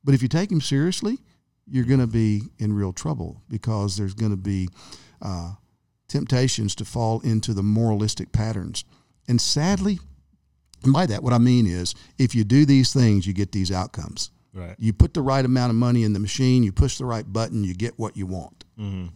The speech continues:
Speaker 1: It's very much like that. And I have seen it with families, I've seen it in churches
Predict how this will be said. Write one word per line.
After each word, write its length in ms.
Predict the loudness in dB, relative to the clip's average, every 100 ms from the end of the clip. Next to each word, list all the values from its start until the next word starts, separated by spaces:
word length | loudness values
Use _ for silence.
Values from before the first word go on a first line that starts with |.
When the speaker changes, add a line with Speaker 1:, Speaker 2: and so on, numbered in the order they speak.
| -18 -12
Speaker 1:
It's 280 | -12 -10 -10
very 360 | -6 -2 0
much 240 | 0 -2 -6
like 160 | -10 -10
that. 260 | -10 -10 -14 -20 -20 -20 _ _
And 140 | 0 2
I 180 | 4
have 180 | 4 4
seen 380 | 0 0 0 0
it 160 | 0 -6 _ _ _
with 320 | -8 -6 -6
families, 540 | -6 -2 2 2 2
I've 120 | -2 -6
seen 220 | -4 -4
it 120 | -4
in 140 | -8
churches 720 | -10 -6 -4 -2 0 0 0